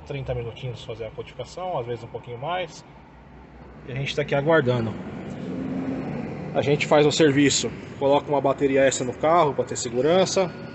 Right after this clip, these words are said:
Olha lá, enquanto tá fazendo a programação, o carro tá recebendo uma carga de energia extra, estabilizada,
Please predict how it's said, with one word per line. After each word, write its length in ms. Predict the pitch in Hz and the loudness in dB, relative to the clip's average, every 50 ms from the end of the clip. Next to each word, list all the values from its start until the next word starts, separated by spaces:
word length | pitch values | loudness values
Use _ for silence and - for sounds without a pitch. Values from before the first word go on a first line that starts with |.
| - - - - - - - - - - 1077 1077 1077 - - - - - - - - - - - - - - - - - - - - - - - - - - - 127 | -14 -16 -16 -16 -18 -16 -18 -16 -16 -16 -16 -14 -14 -14 -14 -16 -16 -16 -16 -18 -18 -18 -16 -16 -16 -16 -16 -16 -16 -16 -16 -16 -16 -16 -16 -16 -16 -18 -16 -10 -6
Olha 60 | 117 117 | -4 -2
lá, 220 | 117 113 113 117 | -2 -2 -2 -4
enquanto 360 | 110 - - 123 127 127 - | -6 -6 -2 -2 -2 -2 -2
tá 140 | - 131 120 | -4 -4 -2
fazendo 220 | - 131 123 127 | 0 0 0 0
a 20 | 120 | 2
programação, 720 | - 127 120 120 123 120 123 117 - - - 135 135 135 | 2 2 4 4 4 4 4 2 0 0 -2 0 2 2
o 60 | 131 | 0
carro 340 | 127 - - 131 127 123 123 | 0 0 2 4 4 4 2
tá 100 | 120 - | 0 -2
recebendo 380 | 120 120 113 - 120 117 120 120 | -2 -2 -2 -4 -2 -2 -2 -2
uma 160 | 117 117 107 | 0 -2 -4
carga 420 | - - 127 123 123 117 113 117 | -2 0 2 2 2 4 2 0
de 100 | 113 120 | 0 0
energia 360 | 117 120 117 110 104 107 120 113 | 0 0 0 0 2 2 2 2
extra, 500 | 113 120 127 143 - - - 170 170 151 - - - - - - - - - - - - - - | 4 4 4 4 2 2 0 0 0 -2 -2 -12 -16 -16 -18 -18 -18 -18 -18 -18 -18 -20 -16 -16
estabilizada, 920 | 120 - - - 120 113 120 117 113 104 - 123 123 139 147 147 170 165 | -14 -12 -8 -8 -6 -6 -4 -6 -6 -4 -2 0 2 2 2 2 0 -4